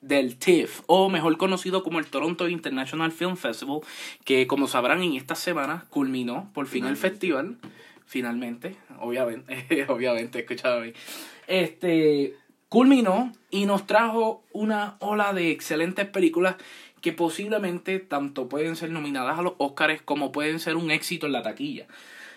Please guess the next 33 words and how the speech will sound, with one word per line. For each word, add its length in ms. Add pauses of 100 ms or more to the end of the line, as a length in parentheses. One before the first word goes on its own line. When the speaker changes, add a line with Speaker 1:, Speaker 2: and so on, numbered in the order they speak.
(220)
Speaker 1:
The 80
Hollywood 440
Reporter 640 (160)
lanzó 880 (120)
una 260
lista 480 (100)
sobre 500
las 200
mejores 340
películas 480
que 140
ellos 220
en-, 140 (160)
que 140
ellos 300
encontraron 840 (340)
en 140
el 80
festival 580 (400)
y 80
yo 100
la 120
quería 260
compartir 480
aquí 240
en 60
el 100
canal 320 (880)
y 140
quería 240
ofrecer 360
mi 140
opinión 500